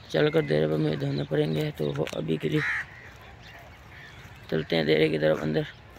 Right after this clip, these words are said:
दिखाते हैं। इस क्यारे में हमने मकई और बरसीन मिक्स करके लगाई हुई है माशाल्लाह, ये भी बहुत ज-, आ, मकई चल पड़ी और बरसीन भी चल पड़ी है माशाल्लाह, ज़बरदस्त फूट निकाली हुई है बरसीन ने।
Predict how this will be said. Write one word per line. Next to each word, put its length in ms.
दिखाते 240
हैं। 180
इस 200
क्यारे 260
में 120
हमने 200
मकई 560
और 520
बरसीन 360
मिक्स 320
करके 220
लगाई 260
हुई 80
है 80
माशाल्लाह, 420
ये 60
भी 80
बहुत 220
ज-, 180
आ, 220
मकई 580
चल 140
पड़ी 220
और 120
बरसीन 460
भी 120
चल 140
पड़ी 200
है 80
माशाल्लाह, 340
ज़बरदस्त 460
फूट 200
निकाली 400
हुई 120
है 120
बरसीन 320
ने। 180